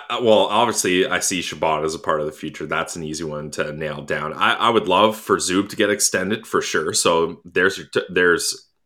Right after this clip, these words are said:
could be a top pair, but I would like for J B D to be with Shabbat. I think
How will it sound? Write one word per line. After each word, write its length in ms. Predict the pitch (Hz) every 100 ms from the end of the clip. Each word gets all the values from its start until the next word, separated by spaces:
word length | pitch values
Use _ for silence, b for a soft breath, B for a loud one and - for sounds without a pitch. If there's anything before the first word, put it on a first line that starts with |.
| _ -
could 220 | - 92
be 100 | 87
a 60 | 76
top 360 | - 82 -
pair, 200 | 80 76
but 160 | 82 82
I 80 | 87
would 180 | 82 76
like 400 | 80 85 - -
for 120 | -
J 240 | 82 87 85
B 140 | 82
D 220 | 73 85 76
to 80 |
be 200 | 73 85
with 200 | 80 82
Shabbat. 420 | - - - 80 82
I 120 | 87
think 240 | 131 131